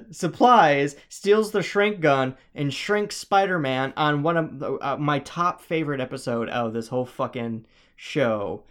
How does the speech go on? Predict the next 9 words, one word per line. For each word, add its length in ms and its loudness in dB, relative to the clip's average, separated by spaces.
which 300 -6
is 180 -4
where 160 -4
Spider-Man 480 -2
gets 180 -8
shrunken 460 -4
down 420 -4
until 380 -2
he's 240 -2